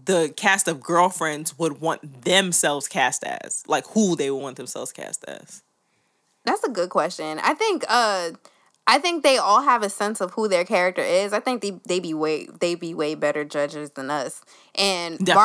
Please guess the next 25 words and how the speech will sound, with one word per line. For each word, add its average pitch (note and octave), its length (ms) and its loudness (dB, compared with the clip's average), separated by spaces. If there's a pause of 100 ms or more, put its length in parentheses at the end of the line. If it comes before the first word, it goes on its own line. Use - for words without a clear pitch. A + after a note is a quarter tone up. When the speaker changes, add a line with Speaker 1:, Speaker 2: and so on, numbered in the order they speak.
(120)
Speaker 2:
Barbara A#3+ 300 4
Akil, F#3 600 0 (320)
they, G#3+ 200 4
um, G3 300 0
they G#3+ 120 2
have C4 180 4
such A#3 140 -4
a A3 80 -6
close G3+ 260 0
relationship G3+ 560 -4
with G#3+ 180 -4
her, A3+ 380 0
or G#3 200 6 (200)
they A3 280 2
make G#3+ 200 0
it F3 140 -6
seem G3+ 280 -6
that D#3+ 200 0
way E3 220 -2
when E3 180 -6
I D#3 120 -2
see F3 200 -10
them E3+ 160 -8
do D#3+ 160 -10
interviews. D3 760 -10